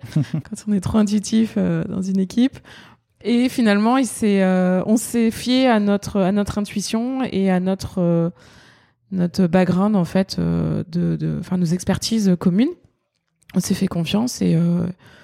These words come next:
Speaker 2: et comme on a vu que ça marchait au bout de deux, trois mois avec les tout premiers M V P, on,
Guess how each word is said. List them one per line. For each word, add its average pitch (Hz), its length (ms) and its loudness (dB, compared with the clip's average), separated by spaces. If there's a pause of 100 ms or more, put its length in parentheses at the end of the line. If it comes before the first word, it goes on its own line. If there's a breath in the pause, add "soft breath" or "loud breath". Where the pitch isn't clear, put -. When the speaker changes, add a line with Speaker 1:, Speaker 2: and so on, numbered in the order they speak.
(180 soft breath)
Speaker 2:
et 208 80 -2
comme 185 200 2
on 175 60 2
a 175 80 4
vu 185 100 0
que - 80 -6
ça 190 120 0
marchait 175 280 -2
au 196 80 2
bout 175 120 2
de 170 100 2
deux, 165 140 2
trois 175 240 -2
mois 190 180 2
avec 180 280 -2
les 160 180 -4
tout - 160 -12
premiers 175 300 -2
M 165 80 -2
V 160 160 -4
P, 214 280 -2
on, 175 180 -4